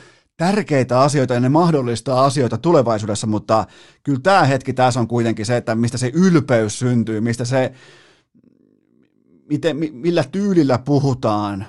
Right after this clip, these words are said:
millä ryhdikkyydellä puhutaan, niin se on helvetin paljon tärkeämpää kuin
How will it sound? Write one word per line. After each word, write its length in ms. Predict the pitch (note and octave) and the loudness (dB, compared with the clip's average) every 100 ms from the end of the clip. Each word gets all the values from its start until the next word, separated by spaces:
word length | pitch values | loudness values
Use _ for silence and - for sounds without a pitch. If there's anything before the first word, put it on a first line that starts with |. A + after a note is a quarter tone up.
| - | -8
millä 220 | C3 C3+ | -2 0
ryhdikkyydellä 720 | D3+ F3 C#3+ C3+ C3 A#2+ A#2 | 2 2 2 -2 -2 -2 -2
puhutaan, 520 | A2+ C#3 B2 A2+ A2 G#2+ | -2 0 0 0 -2 -2
niin 60 | |
se 80 | A#2+ | 0
on 120 | B2 | 0
helvetin 420 | C#3 D#3+ C3 A#2+ | 0 0 0 -2
paljon 220 | A2+ A2+ G#2+ | -2 -2 2
tärkeämpää 720 | A#2 A2 G#2+ G2 G#2+ G2+ G2 - _ _ _ _ | 0 0 -2 -4 -2 -2 -4 -12 _ _ _ _
kuin 440 | C3+ B2+ A2 G#2 | -2 0 2 -2